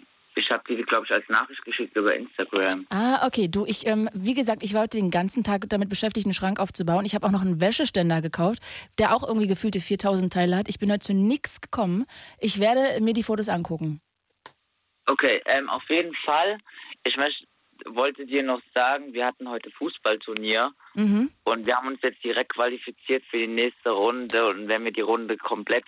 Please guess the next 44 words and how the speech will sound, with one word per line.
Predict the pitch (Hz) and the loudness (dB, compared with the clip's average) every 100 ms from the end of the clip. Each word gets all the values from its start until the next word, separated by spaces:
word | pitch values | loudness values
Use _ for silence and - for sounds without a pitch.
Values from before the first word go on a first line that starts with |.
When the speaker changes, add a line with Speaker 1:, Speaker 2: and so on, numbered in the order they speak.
| - | -2
Speaker 1:
fertig | 120 123 113 - | -2 0 -4 -6
machen, | 98 95 101 110 101 | -2 -2 -2 -10 -8
fahren | - 107 | -4 -4
wir | 107 | -4
sogar | 107 104 | -4 -2
nach | 101 101 | -2 -4
Berlin. | 98 98 98 92 90 - - | -2 0 -2 -8 -12 -10 0
Speaker 2:
Oh, | 262 359 | 0 2
wow. | 170 170 262 160 151 156 _ _ _ _ _ - - | 2 2 2 0 -2 -8 _ _ _ _ _ -10 -2
Ja, | 185 | 0
dann | 180 | 0
drücke | 190 208 | -2 -2
ich | |
die | 190 | 0
Daumen, | 262 349 | 0 2
dass | 214 185 | 0 0
ihr | |
nach | 175 | -2
Berlin | 175 165 160 | 0 0 0
fahrt. | 165 160 | -2 -4
Das | 156 | -2
wär | 180 | 0
ja | 240 | 0
schön. | 349 262 160 - _ _ _ _ _ - | 0 -2 -2 -8 _ _ _ _ _ -2
Speaker 1:
Ja, | 113 113 | 0 2
dann | 107 113 | 0 2
könnten | 135 131 | 0 0
wir | 135 | -4
uns | 120 | 0
sogar | 110 101 | -2 0
treffen. | 107 123 - 101 | 0 -2 -4 -10
Speaker 2:
<laughs> | 101 185 - - - - - | -8 -10 -16 -20 -16 -10 -2
Du, | |
Lukas, | 262 254 226 - | 0 2 0 0
da | 226 | 0
reden | 226 214 | 0 2
wir | 208 | 2
dann | 196 | 2
drüber, | 180 180 | 2 2
wenn's | 170 165 | 2 2
soweit | 160 156 | 0 -2
ist, | - - | -4 -8
okay? | 175 233 359 - _ _ _ - - 262 - - | -2 2 0 -2 _ _ _ -20 -14 -14 -8 0
Speaker 1:
Okay. | 131 - 113 202 | 0 2 2 2